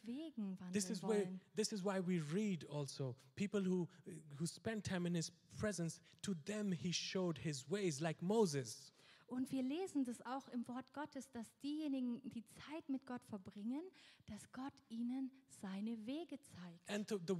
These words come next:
Speaker 2: works he showed to the Israelites.
Speaker 1: Wir lesen das über Mose, dass Gott Mose seine Wege gezeigt hat und dem Volk nur seine Werke.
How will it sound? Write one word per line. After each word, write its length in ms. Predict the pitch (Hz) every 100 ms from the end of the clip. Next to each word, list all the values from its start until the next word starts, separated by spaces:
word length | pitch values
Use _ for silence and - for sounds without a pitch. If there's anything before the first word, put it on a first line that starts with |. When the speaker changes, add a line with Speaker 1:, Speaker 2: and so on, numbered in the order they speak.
| 175
Speaker 2:
works 320 | 247 254 -
he 100 | 202
showed 300 | - 196 180
to 120 | 175
the 60 | 156
Israelites. 800 | 151 139 139 123 113 113 - - _ _ _ _ _ _ -
Speaker 1:
Wir 100 | 254
lesen 320 | 254 320 294 254
das 180 | 247 -
über 240 | 240 226
Mose, 400 | 233 285 311 240
dass 180 | 226 214 - -
Gott 400 | 254 311 - -
Mose 460 | 226 240 285 277
seine 340 | 233 214 208 185 180
Wege 340 | 226 277 320
gezeigt 580 | 311 311 - 294 302 -
hat 200 | 330 339
und 200 | 254 254
dem 120 | 247
Volk 540 | - - 247 254 269 247
nur 140 | 254
seine 300 | 240 247 254
Werke. 560 | 262 277 269 - 190